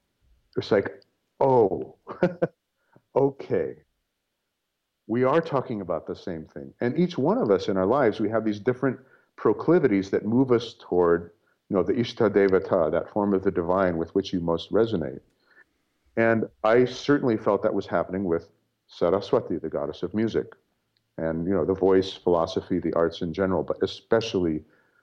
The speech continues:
music. And Ali Akbar Khan was somebody who had as Muslim a name as you will ever find, Ali Akbar Khan, but you would be very hard-pressed to find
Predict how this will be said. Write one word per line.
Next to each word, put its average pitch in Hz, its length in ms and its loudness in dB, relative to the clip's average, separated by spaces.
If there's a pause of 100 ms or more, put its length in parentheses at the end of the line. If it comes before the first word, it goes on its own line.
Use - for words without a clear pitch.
(200)
music. 127 560 2
And 107 340 2 (200)
Ali 143 260 4
Akbar 135 300 2
Khan 120 560 -2 (640)
was 113 120 -8
somebody 98 640 0
who 104 140 -6
had 98 360 2 (200)
as 123 240 2
Muslim 120 440 0
a 95 60 2
name 92 240 0
as 92 140 -2
you 92 60 0
will 80 160 2
ever 76 200 0
find, 78 380 -6 (160)
Ali 82 240 2
Akbar 80 320 -2
Khan, 85 400 -4 (1040)
but 147 180 2
you 120 100 4
would 117 120 4
be 110 80 2
very 127 340 4
hard-pressed 113 560 0
to 95 60 -6
find 90 420 -2